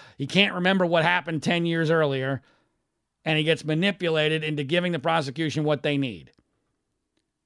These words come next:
So it's not Joe Paterno's fault that Jerry Sandusky got away with this. It's Joe Paterno that effectively gets him arrested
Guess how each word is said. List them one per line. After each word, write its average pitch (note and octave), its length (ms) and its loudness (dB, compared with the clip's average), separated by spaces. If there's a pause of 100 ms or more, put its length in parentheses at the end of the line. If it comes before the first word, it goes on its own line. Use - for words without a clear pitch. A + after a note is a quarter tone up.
(580)
So E3 200 2
it's D3+ 160 -2
not G3+ 440 2
Joe G3 260 4
Paterno's F#3 580 0
fault F#3+ 440 4 (600)
that D#3+ 120 -2
Jerry D#3 380 2
Sandusky D3 800 -2 (260)
got E3+ 160 4
away G#3 260 2
with F3+ 140 2
this. D3+ 260 0 (200)
It's G#3 180 0
Joe C#4 260 6
Paterno C4 760 2 (260)
that A3+ 200 0 (340)
effectively A3 600 0
gets G3 280 0
him F#3 120 0
arrested D#3 520 -2